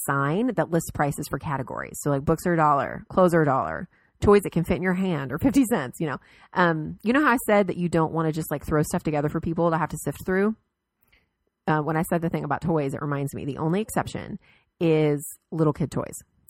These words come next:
Little kids love to go through that stuff. They love to go through just a big box of random toys,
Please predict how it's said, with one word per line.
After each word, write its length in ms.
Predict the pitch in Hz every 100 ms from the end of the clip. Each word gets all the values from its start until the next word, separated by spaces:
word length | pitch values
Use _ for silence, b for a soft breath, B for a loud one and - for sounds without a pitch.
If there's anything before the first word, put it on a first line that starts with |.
| -
Little 640 | 156 175 196 226 247 247 - -
kids 400 | - 175 143 139
love 400 | 151 147 151 165
to 100 | 202
go 140 | 190 170
through 260 | - 160
that 200 | 147 -
stuff. 300 | - - -
They 120 | - 160
love 200 | 160 180
to 80 |
go 100 | 202
through 200 | 196 156
just 180 | 151 -
a 60 | 151
big 300 | - 151 147
box 300 | 139 143 -
of 100 | 156
random 480 | 151 156 147 147 160
toys, 480 | 170 160 185 277